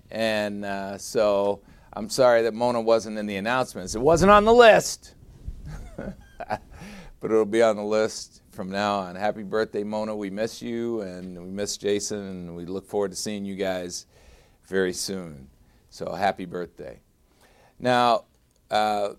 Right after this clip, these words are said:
today's Bible lesson, the systemic destruction of unity. When something is systemic, it is a standard way of operating.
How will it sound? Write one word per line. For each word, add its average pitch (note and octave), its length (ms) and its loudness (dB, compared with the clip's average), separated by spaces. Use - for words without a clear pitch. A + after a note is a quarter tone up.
today's C#3+ 340 4
Bible C#3 280 6
lesson, C#3 320 2
the G#2+ 80 -8
systemic C3 640 -2
destruction G#2+ 800 0
of F#2 260 -8
unity. A#2 440 -2
When A2+ 200 -6
something F3 580 2
is C3 180 2
systemic, - 1000 -2
it C#3+ 160 4
is C3 220 2
a A#2 80 2
standard D#3 680 0
way C3 300 4
of B2 140 2
operating. G#2 760 0